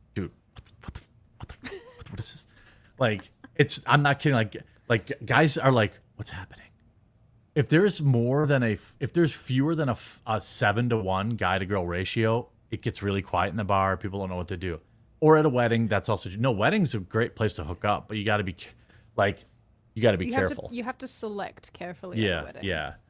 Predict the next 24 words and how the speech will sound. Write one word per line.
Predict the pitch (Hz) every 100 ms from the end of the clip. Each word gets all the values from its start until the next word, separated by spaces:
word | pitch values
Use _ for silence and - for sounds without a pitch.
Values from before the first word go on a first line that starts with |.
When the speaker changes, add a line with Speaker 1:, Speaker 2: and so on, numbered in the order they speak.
| _
Speaker 2:
Yes. | - - - - - _ _ _
Speaker 1:
But, | 139 123
like, | 120 110 - _ _ _
brides | 131 139 147 - -
or | 113 101 - _
bachelorette | 135 147 147 139
parties | - 135 120 - - 107 95
don't. | 120 101 76 - _ _
Yeah, | 135 175 190 180
they're | 175 185
drunk. | 120 113 104 - - _ -
Yeah, | 123 175 180 180
they're | 175 170
woo | 123 120 117
girls. | 107 110 110 110 - - _ -
Yeah, | 123 156 165
they're | 165 151
all | 135 131
s-, | - - - 139
dressed | 110 127 117 - 120
up | 117 -
to | 135
the | 120
nines, | 107 95 95 -